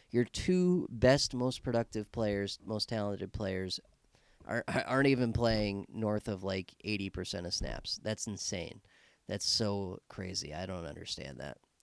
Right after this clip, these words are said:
And that's another reason why you can't trust this defense. Even the most talented, most productive guys aren't ever gonna see ideal playing time. The only guy that does is Devin McCourty, and he stinks for I D P anyways. He stinks.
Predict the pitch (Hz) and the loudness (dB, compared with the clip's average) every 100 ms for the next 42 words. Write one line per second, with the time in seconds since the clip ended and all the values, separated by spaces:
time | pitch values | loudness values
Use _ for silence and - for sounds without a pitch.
0 | - 123 139 139 131 127 127 123 120 110 | -2 2 4 4 4 4 6 4 4 4
1 | 110 101 120 95 113 104 - 90 110 107 | 2 2 -2 0 0 -2 -4 -4 -2 -4
2 | - - - - - - - _ 143 151 | -6 -12 -14 -18 -20 -20 -20 _ 0 4
3 | 165 143 127 120 127 - 123 120 135 135 | 4 4 6 4 4 0 0 2 0 0
4 | 117 113 117 - 113 110 - 107 - 98 | 0 0 0 0 4 4 2 -2 0 2
5 | 101 131 - - - - 135 - _ - | 2 2 0 -8 -18 -2 0 0 _ -2
6 | 127 135 127 123 123 - 120 117 113 117 | 4 6 6 6 4 4 6 6 6 6
7 | 120 127 135 131 95 - - - _ _ | 4 4 4 4 0 -6 -12 -18 _ _
8 | _ _ - - - 123 135 143 135 131 | _ _ -20 -20 2 6 8 8 10 10
9 | 127 113 101 117 143 98 95 101 110 110 | 8 4 4 4 4 0 0 0 2 0
10 | 101 - 117 120 69 101 117 113 - 107 | 0 4 6 6 2 0 2 2 2 0
11 | 123 - - - - - 110 110 98 98 | -2 -6 -12 -14 -12 0 2 4 2 2
12 | 104 131 90 - - 107 - _ - 117 | 2 2 2 -2 -2 -4 -8 _ -4 0
13 | - 104 120 - | 0 2 0 -2